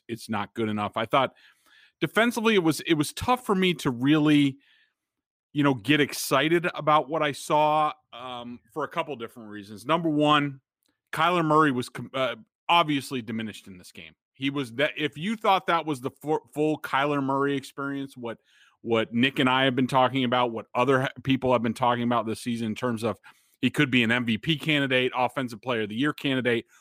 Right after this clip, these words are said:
what you saw on Sunday was not that. I-, it's just, that's not who he was. The right shoulder that he hurt against Seattle, uh, what we saw in the second half of that game was pretty much what we saw in this game. They didn't really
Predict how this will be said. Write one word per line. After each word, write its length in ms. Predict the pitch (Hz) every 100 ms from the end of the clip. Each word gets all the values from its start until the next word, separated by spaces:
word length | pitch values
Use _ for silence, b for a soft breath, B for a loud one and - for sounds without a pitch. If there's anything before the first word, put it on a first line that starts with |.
| b b
what 340 | - 143 175 -
you 120 | 165
saw 400 | - 156 147 139
on 140 | 123 120
Sunday 380 | - 143 123 113
was 240 | 117 107
not 200 | 113 101
that. 180 | 98 78 _ _
I-, 160 | 123 120
it's 220 | 131 120 -
just, 280 | 135 123 - _ _ _ -
that's 260 | 135 135
not 200 | 156 139
who 100 | 143
he 60 | 139
was. 440 | 117 127 135 127 b b b
The 80 | 123
right 240 | 117 139
shoulder 340 | - 156 143 147
that 160 | 135
he 60 | 120
hurt 220 | 117 139
against 300 | 127 120 -
Seattle, 600 | - 113 120 131 135 131 _ _ _ _
uh, 140 | - 113
what 260 | 113 135 -
we 120 | 139
saw 280 | - 143 131
in 60 | 120
the 60 |
second 300 | - 139 131
half 200 | 120 127
of 80 | 113
that 260 | 110 120 123
game 280 | 127 127 127
was 120 | 110
pretty 280 | - 143 143
much 240 | 143 -
what 120 | 135
we 100 | 123
saw 200 | 113 127
in 80 | 113
this 160 | 113 -
game. 260 | 139 135
They 120 | 117
didn't 400 | 110 - 143 151
really 420 | 139 143 143 131